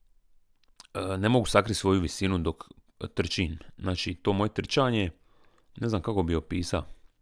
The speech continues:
graciozno sigurno nije, ali imao sam jedan na jednoj snimci koju,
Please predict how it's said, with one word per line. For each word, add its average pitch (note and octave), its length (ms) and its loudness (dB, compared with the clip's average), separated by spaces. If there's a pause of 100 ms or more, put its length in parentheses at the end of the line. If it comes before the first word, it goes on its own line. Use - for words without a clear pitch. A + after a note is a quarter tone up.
(580)
graciozno F#2+ 500 0
sigurno F#2 380 0
nije, F#2+ 360 -2 (640)
ali F#2 140 2
imao G#2 140 4
sam F2+ 180 0
jedan G2 320 2
na F2+ 120 0
jednoj F#2+ 200 2
snimci F#2+ 400 -4
koju, - 460 -8